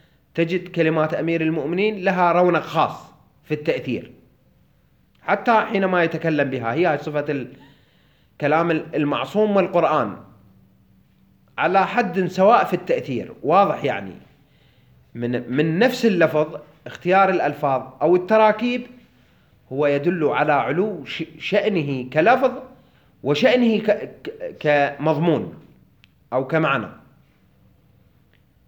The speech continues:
فدائمًا هو ملفت للنظر دائمًا، مع، حتى إذا كان مجردًا عن ال-، القائل. يقول: "الوجه الثاني المتواتر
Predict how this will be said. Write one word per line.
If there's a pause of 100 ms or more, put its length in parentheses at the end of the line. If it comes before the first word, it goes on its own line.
(380)
فدائمًا
هو
ملفت
للنظر
دائمًا،
مع،
حتى
إذا
كان (560)
مجردًا
عن
ال-، (800)
القائل. (140)
يقول: (340)
"الوجه
الثاني (3000)
المتواتر